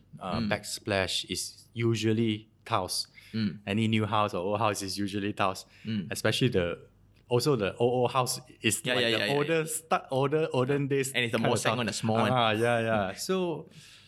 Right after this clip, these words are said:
Speaker 2: But the, <clears throat> then, like, practicality point of view, right? Like, if it's oil spills or whatsoever,
Speaker 1: Mm, mm.
Speaker 2: can the material take it?
Speaker 1: So, like, for example, the kitchen will usually, uh, recommend customer to apply a protection
Speaker 2: Okay.
Speaker 1: on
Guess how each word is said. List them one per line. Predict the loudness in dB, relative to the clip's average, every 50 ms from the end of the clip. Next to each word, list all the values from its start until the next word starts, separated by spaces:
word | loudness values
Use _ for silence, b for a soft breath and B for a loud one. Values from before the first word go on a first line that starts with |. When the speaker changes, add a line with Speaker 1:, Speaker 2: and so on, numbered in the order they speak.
| -4
Speaker 2:
But | -2 -2 -2 -2 -6 -14 -10 -2
the, | 0 2 4 4 4 4 2 0 -4 -8 -16 -20 -20
<clears throat> | _ _ _ _ -4 0
then, | 0 2 2 2
like, | 0 -2 -4 -8 -10 -8
practicality | -6 -6 -4 -6 -4 -2 0 2 2 2 0 0 -2 -4
point | -2 -4 -4 -4 -4
of | -6 -8
view, | -8 -6 -6 -6 -6
right? | -6 -8 -6 -6
Like, | -6 -8 -8 -10 -8
if | -8 -6 -4 -4
it's | -6 -6 -6 -10 -10 -4 2
oil | 4 6 6 6
spills | 4 2 -2 -2 0 0 2 2 0 0 -2
or | -4 -2
whatsoever, | 0 0 2 2 2 0 0 -2 -2
Speaker 1:
Mm, | -2 -4 -4 -6 -8
mm. | -12 -20 -16 -12 -4
Speaker 2:
can | -2 -2 -2 -2 -2
the | -6
material | -8 -8 -8 -8 -6 -4 -4 -4
take | -4 -4 -4
it? | -4
Speaker 1:
So, | -2 0 0 0 0 0 0
like, | 0 0 0 0
for | -2 -4 -2
example, | -2 -2 0 0 -2 -2
the | -2 -4
kitchen | -8 -8 -2 0 0 0 0 -2 -4
will | -4 -2 -2
usually, | -2 0 2 2 2 4 4 4 4 4 4 2 2 0 -4 B B B B B B B
uh, | -2 -2 -2 0
recommend | 0 0 -2 -2 -2 -2 -2 0 0 -2
customer | -4 -8 -8 -6 -6 -4 -4 -4
to | -4 -6
apply | -6 -8 -12 -6 -4 -4 -2 -2 -4
a | -6 -6 -8 -10 -14 _
protection | -4 -4 -2 -2 -4 -4 -2 0 0 -2 -2 -4 -6
Speaker 2:
Okay. | -4 -2 -2
Speaker 1:
on | -2